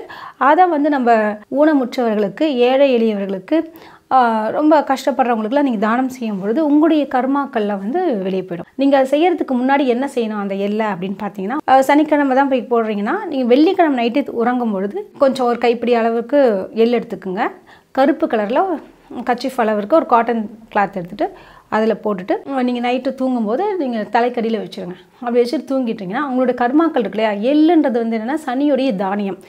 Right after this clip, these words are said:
So, சனி பகவானுக்கு தன்னுடைய கர்மங்கள், அதாவது தவறான பாவங்கள், புண்ணியங்கள் என்னவோ செஞ்சிருந்தாலும், "அதை என்னை விட்டுடுப்பா" அப்படின்ற அளவுக்கு நம்ம அதை செஞ்சுட்டு, அதை எடுத்துட்டு போயிட்டு நீங்க நைவேத்தியமாக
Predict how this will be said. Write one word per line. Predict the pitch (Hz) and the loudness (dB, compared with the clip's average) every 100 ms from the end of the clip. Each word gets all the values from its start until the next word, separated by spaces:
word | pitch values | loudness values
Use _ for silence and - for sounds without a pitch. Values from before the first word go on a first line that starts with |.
| - - - | -20 -20 -20
So, | - 220 180 262 - - - | -8 -4 0 0 -2 -16 -14
சனி | - 269 320 | -2 2 4
பகவானுக்கு | 330 320 302 285 226 311 392 - | 4 4 2 0 -2 -2 -2 -4
தன்னுடைய | - 277 269 262 | -2 -2 0 -2
கர்மங்கள், | 262 254 277 269 233 | 0 0 0 -2 -2
அதாவது | - 233 240 254 | -2 0 0 0
தவறான | 254 233 240 240 247 220 - | 0 0 0 0 -2 -4 -2
பாவங்கள், | 233 233 233 233 226 | 0 0 0 -2 -2
புண்ணியங்கள் | 240 226 233 233 | -4 -2 -4 0
என்னவோ | 247 240 247 | 0 0 -4
செஞ்சிருந்தாலும், | 247 233 220 220 302 359 - - _ | -4 -4 -4 -2 -4 -6 -20 -20 _
"அதை | - 254 | 0 2
என்னை | 247 226 | 4 2
விட்டுடுப்பா" | 220 214 196 226 247 233 240 | 2 0 2 0 0 0 2
அப்படின்ற | 226 220 214 | 2 0 -2
அளவுக்கு | 202 208 269 | -2 -2 0
நம்ம | 302 240 | 0 0
அதை | 208 | -4
செஞ்சுட்டு, | - 208 220 | -6 -8 -4
அதை | 392 349 240 262 339 | 2 4 4 4 4
எடுத்துட்டு | 311 277 285 | 4 2 0
போயிட்டு | 262 262 277 | 0 0 -2
நீங்க | 233 | -2
நைவேத்தியமாக | 226 226 233 220 214 214 | -2 0 0 0 -2 -6